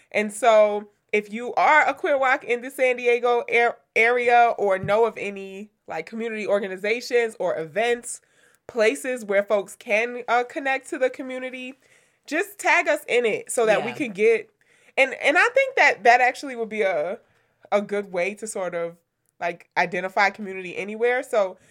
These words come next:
Speaker 1: if you're having a hard time where you are, maybe it's not San Diego, just, um, tag us and say,
Speaker 2: Yeah.
Speaker 1: "Hey, I'm representing for the, uh,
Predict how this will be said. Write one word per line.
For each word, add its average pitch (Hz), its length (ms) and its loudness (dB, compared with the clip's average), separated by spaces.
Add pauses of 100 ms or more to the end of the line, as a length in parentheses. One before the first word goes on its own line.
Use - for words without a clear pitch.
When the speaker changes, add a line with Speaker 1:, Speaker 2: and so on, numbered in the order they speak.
(320)
Speaker 1:
if 220 180 4
you're 294 200 6
having 285 240 4
a 277 40 -6
hard 240 220 0
time 233 240 -4
where 220 100 2
you 233 220 -2
are, 175 160 4
maybe 190 240 -6
it's 214 100 -8
not 214 220 -2
San 190 200 -10
Diego, 156 520 -10 (340)
just, 240 440 2
um, 196 280 0
tag 370 320 2
us 185 300 0
and 196 160 -10
say, 208 280 0
Speaker 2:
Yeah. 233 40 -2
Speaker 1:
"Hey, 240 560 0 (140)
I'm 233 200 2
representing 233 540 0
for 220 580 0 (840)
the, 180 160 -2
uh, 190 560 4